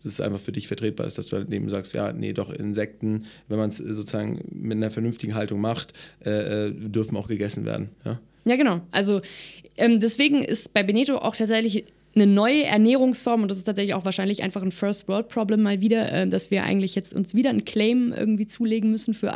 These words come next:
Speaker 2: für jede neue Ernährungsform. Ähm, ich rufe tatsächlich mit Beneto den Benetarismus,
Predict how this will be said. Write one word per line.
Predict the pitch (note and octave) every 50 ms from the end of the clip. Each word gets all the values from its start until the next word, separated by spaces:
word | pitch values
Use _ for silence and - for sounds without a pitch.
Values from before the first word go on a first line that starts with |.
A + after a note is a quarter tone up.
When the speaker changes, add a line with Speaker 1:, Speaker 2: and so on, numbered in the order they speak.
| C2 -
Speaker 2:
für | - - G#3
jede | G3 G#3+ G#3+
neue | G#3 G3+ G#3 G#3+
Ernährungsform. | G3+ F#3+ G3+ A3 G#3+ B3+ A#3+ - - - A#3 G#3+ A3+ A3 - - - - - - -
Ähm, | - G#3+ A3+ - -
ich | C#4 C#4 - - -
rufe | - - F#3+ C4 C4 - A#3
tatsächlich | G3 G3 G3 G#3 G#3+ A3 A3
mit | G3 G#3 F3+ -
Beneto | - F3+ F#3+ A3 A3 A3+
den | G3 F#3 F#3 F3+ E3+
Benetarismus, | - F#3 G3 G3+ - - F#3 F3 G#3+ C#4+ - - D#4+ D#4+ D#4 -